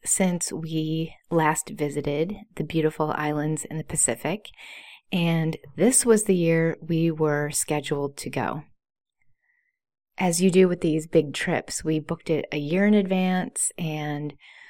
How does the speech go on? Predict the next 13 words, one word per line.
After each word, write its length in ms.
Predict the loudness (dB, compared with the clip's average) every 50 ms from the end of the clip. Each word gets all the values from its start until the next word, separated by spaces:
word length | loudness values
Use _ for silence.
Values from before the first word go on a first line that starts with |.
| -20 _ -4
we 140 | 0 2 4
made 240 | 4 4 6 6 6
it 80 | 4
into 580 | 4 4 2 0 0 0 2 2 4 4 2 0
a 60 | -2
big 240 | 0 2 2 2 2
high 240 | 0 -4 -2 0 0
school 300 | -2 -2 -2 0 0 0
graduation 760 | 0 -2 -2 -2 0 0 0 2 2 0 0 0 2 2 2
trip 380 | 2 2 0 2 2 0 0 -4
for 320 | -12 -10 -8 -6 -6 -4
our 140 | -6 -4 0
son, 560 | 2 2 4 4 4 4 4 4 4 2 0